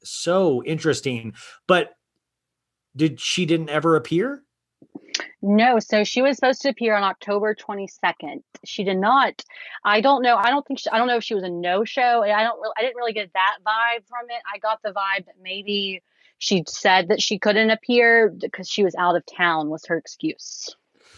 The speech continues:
Speaker 1: So you say this is right in the middle of filming. You might be won-, wondering what happened during her appearance. Well, nothing, because she didn't go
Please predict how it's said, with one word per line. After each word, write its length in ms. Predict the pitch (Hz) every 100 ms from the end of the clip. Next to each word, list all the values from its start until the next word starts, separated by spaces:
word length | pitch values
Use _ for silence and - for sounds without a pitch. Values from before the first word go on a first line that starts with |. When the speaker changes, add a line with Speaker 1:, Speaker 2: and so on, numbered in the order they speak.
| _
Speaker 1:
So 380 | - 170 170 170
you 180 | 160 240
say 220 | 247 202
this 180 | 165 175
is 140 | 151
right 260 | 120 151 220
in 140 | 190 175
the 80 |
middle 240 | 156 151 143
of 120 | 120
filming. 420 | 170 156 135 127
You 140 | 123 127
might 180 | 160 170
be 120 | 165
won-, 340 | 139 143 139
wondering 420 | 135 143 143 135
what 140 | 127 120
happened 380 | 131 135 127 120
during 260 | 123 120
her 140 | 110 117
appearance. 520 | - 226 180 131 -
Well, 160 | 123
nothing, 440 | 123 190 202 165 139
because 200 | 127 117
she 120 | 110
didn't 220 | 127 135
go 340 | 156 175 147